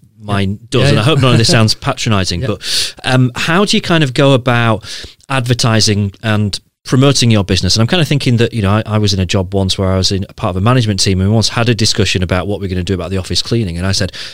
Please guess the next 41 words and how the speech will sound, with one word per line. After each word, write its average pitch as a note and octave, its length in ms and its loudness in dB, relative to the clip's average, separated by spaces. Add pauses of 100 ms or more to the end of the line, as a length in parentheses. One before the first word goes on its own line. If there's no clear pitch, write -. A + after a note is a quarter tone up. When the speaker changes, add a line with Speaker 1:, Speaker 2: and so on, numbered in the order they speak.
(160)
Speaker 1:
"I A#2 100 0
couldn't, C#3 460 -2
I A#2+ 80 -6
could - 260 -2
not C#3+ 160 4
give A#2 140 0
two B2 180 2
hoots, C3+ 220 4
just - 240 0
sort A2+ 280 2
it - 60 -4
out." F#2+ 200 -4
It's G2 100 -4
just - 240 -2
like, G2 220 -2
you A2+ 40 -4
know, F#2 80 -6 (300)
to - 100 0
me, D3 100 2
a C#3+ 40 2
cleaner D3 300 2
is C#3+ 100 4
a C#3 60 2
cleaner. E3+ 320 2
And G2+ 200 0
that's A#2+ 220 0
just, - 260 0
you B2+ 60 4
know, G2 140 0
it A2+ 160 -4
was G#2 100 -4
very A2 240 2
easy G#2+ 160 0
to G2 100 -4
just G#2+ 160 -2
sort G2+ 200 0
of - 420 -10
dismiss A#2 480 2
it F2 120 -2
without F#2+ 300 -2
thinking, F#2+ 400 -2